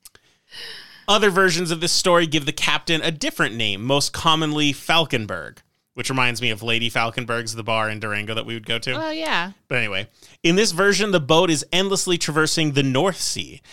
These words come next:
Speaker 2: and the captain is in a constant game of dice with the devil, with his life as the stakes. Sir Walter Scott's eighteen thirteen poem, Rokeby, is a variation of this version,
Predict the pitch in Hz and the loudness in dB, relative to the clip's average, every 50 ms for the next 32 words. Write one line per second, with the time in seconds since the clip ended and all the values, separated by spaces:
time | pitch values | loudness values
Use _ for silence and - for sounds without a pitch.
0 | - - - 123 123 127 - - - 135 156 - - 165 151 151 135 123 135 123 | -14 -8 -4 -2 -2 -2 0 0 2 0 2 2 0 0 0 0 0 0 -2 -2
1 | - - - 147 147 160 156 - 165 151 143 135 143 147 139 127 113 113 110 - | -2 -4 -2 0 0 0 0 -2 -6 -4 -2 0 0 0 0 -2 -4 -8 -6 -2
2 | - 127 131 127 107 - - - 110 110 101 - - 101 98 107 98 95 92 92 | 0 2 2 2 0 -2 -4 -4 -4 -8 -10 -10 -10 -10 -6 -6 -6 -6 -6 -8
3 | 85 85 - _ _ _ _ _ _ _ - 131 123 - - - - 135 127 110 | -12 -14 -16 _ _ _ _ _ _ _ -4 -4 -4 -4 -4 -10 -6 -4 -4 -4
4 | 110 110 110 110 120 139 147 147 - - - _ _ _ _ - 117 117 110 107 | -4 -6 -4 -4 -4 -4 -4 -6 -10 -16 -20 _ _ _ _ -8 -6 -6 -6 -8
5 | 104 107 - - - - 117 90 - - - - - - - _ _ _ _ _ | -6 -6 -4 -4 -4 -4 -6 -6 -8 -8 -10 -8 -8 -8 -10 _ _ _ _ _
6 | _ _ _ - - - 165 151 143 143 135 - 147 - - - 151 143 135 - | _ _ _ -4 0 2 4 4 4 4 4 2 0 -2 0 2 2 2 2 0
7 | - 147 143 139 - - 143 135 - 139 - - - 147 139 131 - - - 139 | 0 -2 -2 -2 -2 -4 -4 -2 -2 -4 -4 -4 -4 -4 -4 -4 -4 -4 -2 0
8 | 131 127 127 127 110 113 113 117 127 156 156 - 135 123 120 113 117 127 - - | 2 2 2 0 -2 -6 -2 0 0 0 0 0 -2 0 0 0 0 0 -4 -8
9 | - - - _ - 143 135 123 135 123 110 120 135 139 143 139 135 147 170 165 | -20 -20 -12 _ -2 0 0 2 0 0 0 2 2 2 2 2 2 2 2 2
10 | - - 120 104 95 98 - - - 107 101 98 - - 71 - | 0 -2 -2 -4 -8 -8 -8 -8 -8 -8 -8 -8 -10 -10 -12 -12